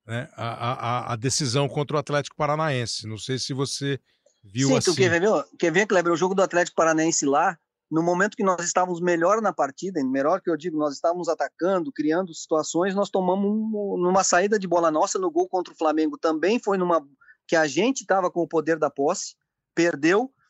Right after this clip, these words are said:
Speaker 2: e tomamos um contra-ataque no primeiro gol do Flamengo, e, no, e do Atlético Paranaense a mesma coisa. Olha que, olha que, que, que interessante essa situação.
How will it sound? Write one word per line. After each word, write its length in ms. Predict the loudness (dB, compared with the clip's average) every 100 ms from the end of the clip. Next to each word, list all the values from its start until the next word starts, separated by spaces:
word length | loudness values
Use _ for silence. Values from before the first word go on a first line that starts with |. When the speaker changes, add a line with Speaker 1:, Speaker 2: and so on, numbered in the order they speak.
| _ -8
Speaker 2:
e 80 |
tomamos 400 | 0 0 2 0 0
um 80 |
contra-ataque 540 | 0 0 0 2 0 0
no 80 | 0
primeiro 320 | 2 2 2
gol 120 | 0
do 60 | 0
Flamengo, 480 | 0 2 0 -2 _ _ _ _ _ _
e, 100 | 2
no, 260 | 4 2 2
e 80 | 2
do 120 | 2
Atlético 400 | 0 2 0 2 2
Paranaense 400 | 2 2 0 0
a 20 |
mesma 300 | 2 0 0
coisa. 260 | 0 2
Olha 160 | 2 0
que, 300 | -2 -2 -2 _ _ -2
olha 240 | 0 0
que, 400 | 0 2 2 2
que, 400 | 0 2 2 0
que 380 | 0 2 4 2
interessante 580 | 2 4 2 2 0 0
essa 180 | -2 -2
situação. 400 | 0 0 0